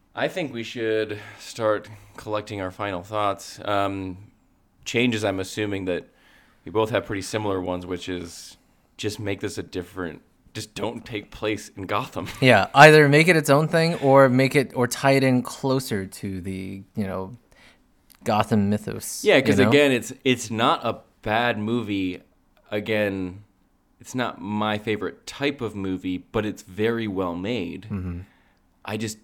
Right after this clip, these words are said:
Speaker 1: it's baffling that it has anything to do with Gotham.
Speaker 2: It shouldn't. It
Speaker 1: Yeah.
Speaker 2: shouldn't. But yeah, in terms of, like, transitioning, like, everything was very seamless. Like, the music that plays, like, it, with the strings, the cello, the violin.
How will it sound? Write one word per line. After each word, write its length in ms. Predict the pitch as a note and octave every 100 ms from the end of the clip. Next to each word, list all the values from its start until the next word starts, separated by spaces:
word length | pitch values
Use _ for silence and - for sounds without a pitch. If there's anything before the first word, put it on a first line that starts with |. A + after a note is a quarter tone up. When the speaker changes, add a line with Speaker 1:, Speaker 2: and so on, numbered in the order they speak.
| -
Speaker 1:
it's 140 | G#2+
baffling 640 | - - B2+ C3+ A#2 A2+ G#2
that 100 | G2
it 40 |
has 200 | G2+ F#2+ -
anything 300 | G2+ G2 G2
to 80 | F2
do 120 | F2+
with 120 | E2+ _ _ -
Gotham. 420 | - - - - - _ - _ -
Speaker 2:
It 160 | A2+
shouldn't. 380 | - G2 F2+ F#2 - _ -
It 120 | G#2+
Speaker 1:
Yeah. 160 | F2+
Speaker 2:
shouldn't. 400 | F#2+ - A2 - - _ - _ _ _ _
But 100 | F#3+
yeah, 220 | A3 B2+ B2+
in 180 | E3 D#3+
terms 240 | G3 F#3
of, 80 | E3+
like, 340 | C#3+ B2+ -
transitioning, 600 | - D3 C3 C3 B2+ G#2+
like, 140 | F#2 F#2+
everything 260 | C#3 G#3+ F#3
was 100 | A2+
very 200 | B2 A#2+
seamless. 580 | - - B2 A2 F#2 G#2+
Like, 160 | G2
the 60 | G#2
music 340 | A2 C#3 C#3+
that 160 | B2+ -
plays, 420 | - A#2 A2+ A2 - - _ _
like, 260 | A2 G#2+ -
it, 180 | B2+ B2 - _ _ _ _ _ _ _ _ _ _ -
with 160 | G#2 -
the 80 |
strings, 720 | F#2+ - C3 C3 C3 C3 B2+ -
the 120 | F2
cello, 460 | - A2+ A#2 A#2
the 80 | G#2
violin. 640 | F#2+ G#2 G#2 G#2 G#2 G#2